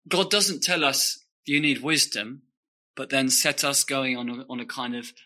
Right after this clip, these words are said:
mystery tour where you, you have to kind of work it out and find this, the, the kind of the, the holy grail at the end. You finally work out what wisdom is. God tells us straight away, "You need wisdom,"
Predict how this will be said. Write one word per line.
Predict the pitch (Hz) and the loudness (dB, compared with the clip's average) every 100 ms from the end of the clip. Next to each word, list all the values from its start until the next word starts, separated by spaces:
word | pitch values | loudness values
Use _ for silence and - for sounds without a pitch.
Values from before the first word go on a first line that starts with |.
| _ | _
mystery | 143 147 - 127 117 | 0 2 0 -8 -6
tour | - 113 107 110 | -6 -6 -8 -8
where | 113 113 | -6 -6
you, | 113 110 98 - - - | -8 -12 -14 -20 -20 -18
you | |
have | - | -12
to | 127 | -8
kind | 131 113 | -8 -8
of | |
work | 117 120 - | -6 -6 -6
it | - | 0
out | 123 98 - _ | 0 0 -8 _
and | 107 | -10
find | 104 - 123 117 107 | -6 -2 -2 -2 -4
this, | 107 - - - - _ - | 0 2 2 -2 -20 _ -8
the, | 110 107 110 - _ _ _ _ | -6 -6 -8 -20 _ _ _ _
the | 127 127 110 107 - - | -12 -10 -8 -10 -12 -10
kind | 117 | -10
of | 113 101 | -10 -8
the, | 107 - - | -10 -12 -10
the | 131 | -6
holy | - 143 131 117 | 0 2 4 2
grail | 131 127 131 120 113 | 0 2 2 2 0
at | 117 | -4
the | 127 123 | -2 0
end. | 123 101 104 | 0 -2 -8
You | 110 | -8
finally | - 127 123 117 - - _ | -6 -2 -2 -2 -8 -20 _
work | 120 120 127 | -2 -2 0
out | 147 120 | -4 -4
what | 123 117 | -6 -4
wisdom | 143 143 117 101 | -2 -2 -4 -8
is. | 92 - - - | -2 -2 -4 -6
God | 165 160 | -2 0
tells | - 185 180 110 | 2 4 4 2
us | 113 - | 2 4
straight | - - - 170 175 | 4 2 2 2 2
away, | 156 113 98 143 - - - - | -2 -4 -4 -4 -6 -12 -14 0
"You | 139 147 | 4 6
need | 190 - | 6 4
wisdom," | 127 120 - 117 160 | 0 -2 -2 -4 -8